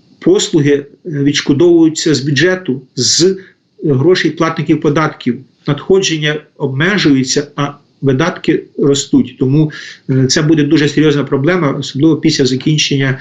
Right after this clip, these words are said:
е, війни. Це, е, на, на, в основному те, що я хотів сказати про пільги, е, учасника бойових дій. Знову ж таки, ще хочу підкреслити, що на ці пільги, на уча-, на тих, хто має ці пільги, не поширюється обмеження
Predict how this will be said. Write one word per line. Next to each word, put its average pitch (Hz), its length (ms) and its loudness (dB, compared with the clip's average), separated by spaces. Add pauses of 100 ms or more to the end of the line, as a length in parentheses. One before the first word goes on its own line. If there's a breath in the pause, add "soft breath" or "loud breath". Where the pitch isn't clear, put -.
(420 loud breath)
е, - 40 0 (180)
війни. 127 420 2 (260 loud breath)
Це, 240 440 -2
е, 143 300 2
на, 139 160 -4 (440)
на, 147 200 0 (400)
в 175 40 2
основному 156 360 2 (220)
те, 185 180 0
що - 140 -2
я 160 60 -2
хотів 147 200 -4
сказати 160 280 -2
про 143 260 -2
пільги, 160 280 2
е, 147 300 -4
учасника 139 500 0
бойових 135 340 2
дій. 113 220 0
Знову 165 220 2
ж - 80 -4
таки, - 100 -4
ще - 140 -2
хочу 139 200 -2
підкреслити, 165 460 0
що 160 160 -2
на 135 120 -2
ці - 340 -2 (120)
пільги, 170 320 2
на 156 140 0
уча-, 156 280 0
на 135 140 -4
тих, 180 260 0 (220 loud breath)
хто - 320 -4
має 151 340 0
ці 139 180 -2
пільги, 190 440 -2 (240 loud breath)
не 147 140 -2
поширюється 170 600 0
обмеження 143 560 -4